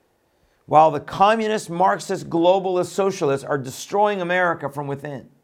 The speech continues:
and have been for years, at the same time, the Islamic movement is alive and well and seeking to destroy America. I, I covered for you the fact that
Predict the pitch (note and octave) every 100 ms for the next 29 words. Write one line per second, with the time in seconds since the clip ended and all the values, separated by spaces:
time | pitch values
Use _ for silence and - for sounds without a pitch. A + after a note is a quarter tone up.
0 | _ _ _ _ _ _ D3+ D#3 E3+ F#3
1 | E3 E3+ D#3 D#3 F3 C#3+ - - _ _
2 | _ _ _ _ _ _ _ - C3 D3
3 | G#3+ G#3 F#3+ F#3 F3+ F3 D3+ C3+ D#3 F3+
4 | F#3+ F3+ D#3 D3+ D3 C#3 A#2+ B2 D3 F3
5 | F#3 F#3 D3+ C3+ B2 C#3 D#3+ D#3+ D#3 -
6 | _ _ _ _ - C3 - F#3+ D3 D#3+
7 | C#3 C3 - D3+ D3 C3 C#3+ C#3+ C#3 C#3
8 | B2+ A#2 A#2+ A#2+ A2+ E3 D#3+ E3 - C#3
9 | C#3 C#3+ A#2+ - C3+ - B2